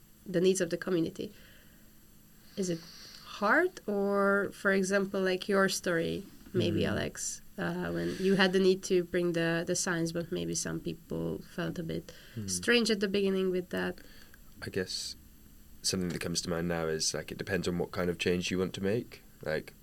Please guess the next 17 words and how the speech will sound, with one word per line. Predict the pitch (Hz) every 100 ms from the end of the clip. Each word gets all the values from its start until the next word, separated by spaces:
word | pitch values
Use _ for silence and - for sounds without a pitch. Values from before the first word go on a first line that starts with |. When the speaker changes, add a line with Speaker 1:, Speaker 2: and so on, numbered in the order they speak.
| -
Speaker 2:
communities | 98 104 95 85 82
can | - 85
be |
formed | 82 82 80
everywhere. | 80 78 76 78
If, | -
if | - -
we |
say | 85 85
that | 78
we | 85 76 76
can | -
create | 85 90 82
a | -
community | 98 85 80 80
here, | 92 131 98
that's | 73 69 - -